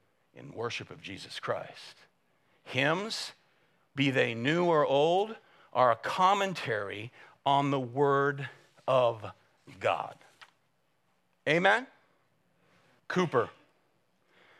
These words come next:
"Blind unbelief is sure to err and scan his work in vain. God is his own interpreter,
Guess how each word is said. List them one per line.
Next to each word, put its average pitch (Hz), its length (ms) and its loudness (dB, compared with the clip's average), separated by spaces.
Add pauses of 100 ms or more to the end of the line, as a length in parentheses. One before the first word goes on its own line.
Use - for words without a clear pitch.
(160)
"Blind 156 340 4
unbelief 165 680 0
is 117 80 -8
sure 165 320 -2
to - 180 -6
err 139 360 0 (1500)
and 120 140 -8
scan 156 440 0
his 139 200 -6
work 143 280 0
in 110 100 -12
vain. 113 480 -4 (140)
God 185 440 6
is 160 300 -4
his 147 240 -4
own 135 260 -2
interpreter, 110 880 -8